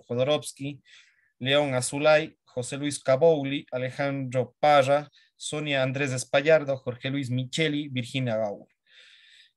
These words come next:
Eh, para introducirnos en el mundo de la, de lo es-, del, de la, el mundo espiritual,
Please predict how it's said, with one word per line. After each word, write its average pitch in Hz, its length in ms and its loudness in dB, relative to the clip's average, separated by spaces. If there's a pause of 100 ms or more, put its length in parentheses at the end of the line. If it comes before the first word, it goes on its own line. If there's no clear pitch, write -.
(140)
Eh, 143 680 0 (2000)
para 147 360 2
introducirnos 185 1120 -2
en 139 140 -8
el 131 120 -4
mundo 160 360 -2
de 131 80 -2
la, 107 320 -4
de 117 160 -8
lo 117 80 -6
es-, 120 180 -10
del, 117 440 -8
de 113 180 -10
la, 110 220 -4 (500)
el 120 140 -8
mundo 147 240 0
espiritual, 139 720 2